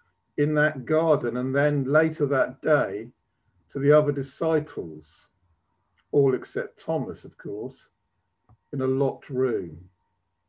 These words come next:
Imagine their joy and relief at seeing him alive. And imagine how it bega-, be-, how it began to dawn on them what this meant, not only for themselves and their faith,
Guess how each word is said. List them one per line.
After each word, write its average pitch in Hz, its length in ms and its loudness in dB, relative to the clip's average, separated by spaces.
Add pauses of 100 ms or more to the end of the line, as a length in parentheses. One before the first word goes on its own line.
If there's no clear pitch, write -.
(1400)
Imagine 233 520 0
their 220 240 4
joy 147 640 4
and 120 160 -4
relief 135 640 2
at - 140 -8
seeing 147 340 0
him 139 140 0
alive. 127 680 0 (1300)
And 143 140 0
imagine 214 580 2
how 196 280 0
it 175 140 0
bega-, 170 640 0
be-, 156 200 2
how 180 180 2
it 190 100 0
began 147 760 2
to 147 120 -4
dawn 208 580 2
on 104 240 -4
them 87 420 -12
what 147 240 0
this 143 200 -6
meant, 156 640 -6 (1040)
not 202 160 4
only 240 300 2
for 165 160 -4
themselves 147 760 2
and 131 180 -4
their 196 240 2
faith, 113 600 -8